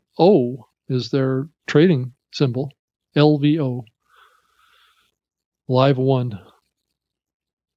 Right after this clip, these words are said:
So these are, these are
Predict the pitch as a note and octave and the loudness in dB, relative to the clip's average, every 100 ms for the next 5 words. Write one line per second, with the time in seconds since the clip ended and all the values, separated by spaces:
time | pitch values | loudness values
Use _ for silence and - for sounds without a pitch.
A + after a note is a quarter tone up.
0 | _ _ _ _ _ A#1 _ _ _ _ | _ _ _ _ _ _ _ _ _ _
1 | _ _ _ _ _ _ _ _ _ _ | _ _ _ _ _ _ _ _ _ _
2 | _ _ - C#3 C#3+ E3+ F3+ E3+ D3+ C#3+ | _ _ -4 -2 0 2 2 2 0 -6
3 | _ - D#3 D#3 E3+ D#3 | _ -8 -6 -2 -4 -4